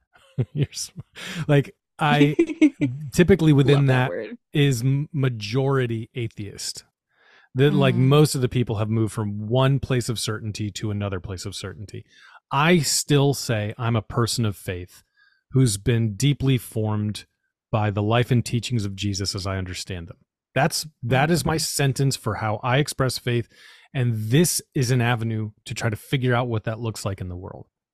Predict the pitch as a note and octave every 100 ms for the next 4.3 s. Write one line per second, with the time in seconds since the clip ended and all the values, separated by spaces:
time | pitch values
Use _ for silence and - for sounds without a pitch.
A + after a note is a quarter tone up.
0 | _ G3 - C4 A#3+ - G3+ F#3+ E3+ D#3+
1 | F3 G3+ - F3+ G3+ - G3 F3+ B2 G#2
2 | E3 C#3 C#3 E3+ - G#2+ G2 A2 - A2
3 | G#2+ B2+ _ _ - C#3+ D3 - - C#3+
4 | B2 A#2 C3+